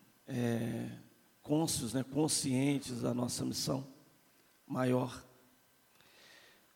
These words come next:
Porque o Instituto Atos, ele tem uma, uma abrangência muito grande, ele trabalha em várias vertentes, se for não só esportivo, o esporte ali foi uma, uma porta aberta, né?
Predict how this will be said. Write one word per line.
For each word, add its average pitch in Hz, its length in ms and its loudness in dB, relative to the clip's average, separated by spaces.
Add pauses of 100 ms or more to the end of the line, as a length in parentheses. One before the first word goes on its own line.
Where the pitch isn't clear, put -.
(140)
Porque - 240 -2
o - 20 6
Instituto 147 480 4
Atos, 143 340 6
ele 143 160 4
tem 143 400 2
uma, 131 760 0
uma 139 160 -2
abrangência 135 600 0
muito 135 280 -2
grande, 131 480 0
ele 127 120 -2
trabalha 127 460 2
em 123 100 0
várias 123 800 -2 (120)
vertentes, 131 640 0
se - 120 -6
for 131 420 2 (540)
não 165 160 2
só 143 240 4
esportivo, 123 800 0 (220)
o - 20 -6
esporte 139 600 0
ali 143 360 0 (640)
foi 135 360 4
uma, 131 320 4
uma 123 240 -2
porta - 500 0
aberta, 120 540 0
né? 143 200 -4